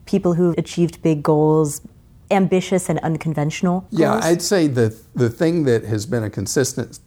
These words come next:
Speaker 2: theme all through the years I've been on the air, which is twenty-nine, 'cause I'm an old guy, <laughs> is the people who share their stories about how they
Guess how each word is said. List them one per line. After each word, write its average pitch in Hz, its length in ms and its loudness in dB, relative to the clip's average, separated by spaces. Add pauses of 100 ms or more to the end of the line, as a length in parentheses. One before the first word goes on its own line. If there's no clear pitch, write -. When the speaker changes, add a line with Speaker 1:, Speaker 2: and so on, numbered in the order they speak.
Speaker 2:
theme 110 320 0
all 107 340 2
through 113 360 -2
the 101 120 -6
years 98 380 -2
I've 95 140 -6
been 98 160 -4
on 87 160 -6
the 95 180 -4
air, 90 240 2
which 95 300 -6
is - 220 -4 (360)
twenty-nine, 90 680 2
'cause - 240 -8
I'm 87 100 -4
an 90 60 -4
old 92 240 -2
guy, - 260 -6
<laughs> - 920 -16
is 123 460 2 (360)
the 123 160 2
people 139 440 0
who 113 320 2
share 123 340 2
their 107 160 2
stories 107 560 0
about 101 360 -6
how 110 240 2
they 104 380 0